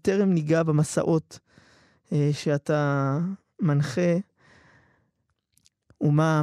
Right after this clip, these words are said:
מה מהותם, איזושהי עצה כעובד סוציאלי קליני, הדבר הראשון, הדבר ש-, שעולה לך לראש, אתה יכול לומר עכשיו לאנשים שיושבים בבתיהם, אה, חרדים,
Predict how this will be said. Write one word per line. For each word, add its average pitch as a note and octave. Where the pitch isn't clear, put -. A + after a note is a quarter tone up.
מה D#3+
מהותם, F#3+
איזושהי G3
עצה E3
כעובד E3
סוציאלי E3
קליני, D#3
הדבר D#3
הראשון, F#3
הדבר D#3+
ש-, F#3
שעולה F3
לך G3
לראש, E3
אתה D#3
יכול D#3
לומר E3
עכשיו D3+
לאנשים D3
שיושבים F3
בבתיהם, D#3
אה, C3+
חרדים, D#3